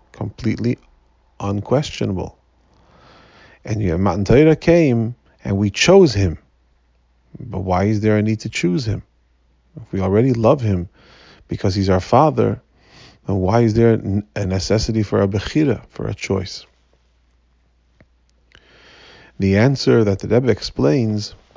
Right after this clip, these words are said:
is that a love that arises out of one's nature is not truly the person himself loving.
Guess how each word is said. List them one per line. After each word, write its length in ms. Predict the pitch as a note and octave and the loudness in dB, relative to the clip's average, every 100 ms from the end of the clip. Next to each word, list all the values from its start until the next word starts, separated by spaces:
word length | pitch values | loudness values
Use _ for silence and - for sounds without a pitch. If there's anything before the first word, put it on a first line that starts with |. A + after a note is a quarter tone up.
| - _ _ _ _ - - - | -20 _ _ _ _ -20 -20 -10
is 240 | C#3+ G#2 G2+ | -2 -2 2
that 320 | F#2 F#2+ - _ _ _ _ _ _ _ _ _ _ _ _ _ _ _ | 2 0 -4 _ _ _ _ _ _ _ _ _ _ _ _ _ _ _
a 80 | A2+ | -2
love 640 | G#2 A2 C#3 C3+ F#2+ F2+ F2+ - - - _ _ _ _ _ | 0 4 6 6 4 -2 -12 -20 -20 -20 _ _ _ _ _
that 160 | - G2+ | -6 0
arises 840 | G2+ G#2 A2+ B2 A2 G#2 F#2+ F#2+ - _ _ _ _ _ | 2 2 2 2 0 -2 -2 -6 -14 _ _ _ _ _
out 240 | G#2+ G2+ | -2 -2
of 160 | G2 - | -2 -2
one's 320 | G#2+ A2+ G2 | 0 0 0
nature 720 | G2+ A#2 D#3 - G#2+ G#2+ G#2+ - _ _ _ _ _ _ _ _ _ _ - - - _ - | 2 2 2 -2 0 0 -2 -10 _ _ _ _ _ _ _ _ _ _ -20 -20 -20 _ -2
is 240 | A2 F#2+ | 0 0
not 420 | G2+ C#3 D3+ - | 2 0 0 -8
truly 580 | - - D3+ E3+ B2+ G#2+ | -8 -2 2 2 2 0
the 140 | G2+ | -2
person 520 | F#2+ - B2+ - A#2+ G2+ | -4 -2 -2 0 -2 0
himself 1040 | F2 G#2+ G2 - D#3 D3 A2 - - - _ _ _ _ | 0 0 -2 0 2 2 0 -4 -18 -20 _ _ _ _
loving. 480 | G2+ G2 F2 D#2+ | -2 0 -2 -8